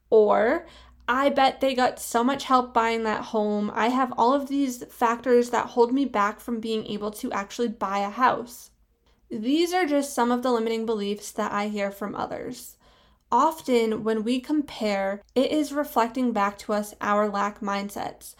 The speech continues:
because when we compare, we are often focusing on what others have that we are lacking, and that just further reflects back how we are putting out this energy that is pushing our manifestations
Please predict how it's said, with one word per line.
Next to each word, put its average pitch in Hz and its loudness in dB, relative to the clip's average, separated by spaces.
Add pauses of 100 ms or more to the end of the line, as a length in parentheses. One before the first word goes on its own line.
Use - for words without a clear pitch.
because 262 -2
when 233 0
we 240 2
compare, 233 0
we 226 -2
are - 0
often 254 0
focusing 254 -2
on 240 2 (360)
what 277 0
others 240 2
have 220 0 (440)
that 233 2
we 240 0
are 214 2
lacking, 208 -4 (360)
and 240 4
that 247 -2
just 269 -6 (220)
further 269 2
reflects 247 -4
back 247 0 (240)
how 277 -2
we 254 0
are 233 2
putting 254 -2
out 226 -2
this 220 -2
energy 240 -2
that 208 -2
is 220 0
pushing 254 -4
our 226 0
manifestations 208 -4